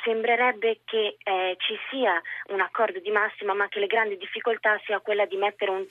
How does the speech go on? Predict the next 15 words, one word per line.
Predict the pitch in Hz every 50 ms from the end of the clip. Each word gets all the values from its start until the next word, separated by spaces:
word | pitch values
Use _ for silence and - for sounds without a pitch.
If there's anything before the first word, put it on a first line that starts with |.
| _ -
per | - 214 202
iscritto, | 202 202 - - - - 254 226 - - 196
quindi | 180 - 190 190 180
di | 185
formulare | - - 190 190 196 196 202 208 196 180 175 170 - - - - - - -
un | 233 240 233
testo | 233 220 202 202 - - 208
che | - 208 190
sia | - 202 185
poi | - 208 190 180
condiviso | - 202 202 208 208 202 202 214 190 202 196 185 - 180 170 - - - - -
da | - 190 190 185
entrambe | 180 175 - 180 180 175 175 180
le | 170 175 175
parti. | 165 143 143 147 - _ - 156